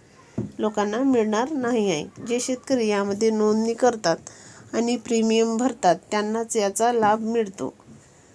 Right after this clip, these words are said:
तर या योजनेचा आतापर्यंत बत्तीस लाखाहून अधिक शेतकऱ्यांनी लाभ घेतलेला आहे. बिहार आणि झारखंड हे दोन राज्य या योजनेत, या योजनेच्या लाभामध्ये अग्रेसर आहे. बघा, हे दोन राज्यात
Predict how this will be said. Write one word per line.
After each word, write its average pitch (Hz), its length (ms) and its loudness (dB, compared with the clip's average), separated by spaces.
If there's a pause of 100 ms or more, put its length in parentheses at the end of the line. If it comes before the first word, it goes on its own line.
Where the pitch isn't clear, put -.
(260)
तर 214 80 0
या 233 200 2
योजनेचा 240 480 2
आतापर्यंत 208 760 0 (760)
बत्तीस 220 460 0
लाखाहून 226 520 2
अधिक 208 240 -2
शेतकऱ्यांनी 220 720 0
लाभ 202 220 2
घेतलेला 214 440 0
आहे. 233 300 2
बिहार 220 440 2
आणि 233 340 0 (480)
झारखंड 214 520 0
हे 220 140 -4
दोन 220 300 0
राज्य 214 440 2
या 208 160 2
योजनेत, 220 460 0 (640)
या 226 160 2
योजनेच्या 233 400 0
लाभामध्ये 226 640 2
अग्रेसर 214 580 0
आहे. 190 160 0
बघा, 208 240 -2
हे 226 140 0
दोन 214 240 -2
राज्यात 214 360 -2